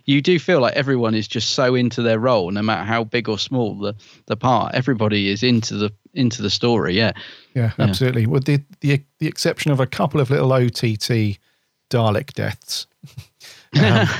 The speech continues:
Speaker 1: <laughs>
Speaker 2: nobody is chewing the woodwork. Nobody's
Speaker 1: Yeah.
Speaker 2: going off, you know, trying to get an Oscar. Nobody's, you know,
Speaker 1: No.
Speaker 2: it's just properly, p-,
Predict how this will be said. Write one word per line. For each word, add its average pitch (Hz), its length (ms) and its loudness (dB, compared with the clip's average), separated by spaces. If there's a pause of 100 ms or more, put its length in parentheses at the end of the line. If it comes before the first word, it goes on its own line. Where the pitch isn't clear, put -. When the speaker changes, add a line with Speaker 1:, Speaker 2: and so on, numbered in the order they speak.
(160)
Speaker 1:
<laughs> - 260 -6
Speaker 2:
nobody 147 600 2
is 123 120 0
chewing 120 320 2
the 107 100 2
woodwork. 117 580 0
Nobody's 127 500 2
Speaker 1:
Yeah. 143 80 0
Speaker 2:
going 110 260 4
off, 110 300 0
you 117 140 0
know, 104 120 4
trying 107 340 0
to 113 120 -2
get 117 160 0
an 110 80 2
Oscar. 110 420 -2
Nobody's, 107 680 0 (420)
you 139 140 0
know, 117 100 4
Speaker 1:
No. 104 60 2
Speaker 2:
it's 156 200 0
just - 360 -2 (1000)
properly, 131 800 0 (880)
p-, - 80 -20